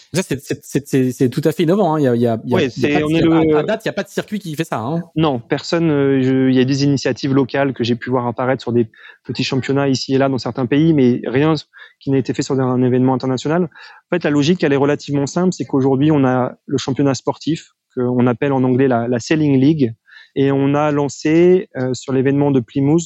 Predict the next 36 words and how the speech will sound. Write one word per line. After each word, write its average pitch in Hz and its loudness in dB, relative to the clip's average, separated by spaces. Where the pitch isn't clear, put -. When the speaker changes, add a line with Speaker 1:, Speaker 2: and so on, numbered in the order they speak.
Speaker 2:
donc 123 -6
au 123 -2
mois 123 2
de 113 -2
juillet, 120 2
un 123 -2
second 170 0
classement 139 -4
qui - -18
s'appelle 131 -2
l'Impact 160 0
League. 117 -2
Et 123 -4
donc 135 0
cette - -2
Impact 165 -4
League, 190 4
c'est 156 -2
une 139 0
compétition 156 -2
entre 170 -2
les 147 2
équipes - -2
de 127 0
C - -4
L 127 0
G 123 2
P 160 -2
sur 135 -2
dix 147 2
grandes 165 2
catégories 147 2
liées 139 4
au 160 4
développement 143 -2
durable, 127 -2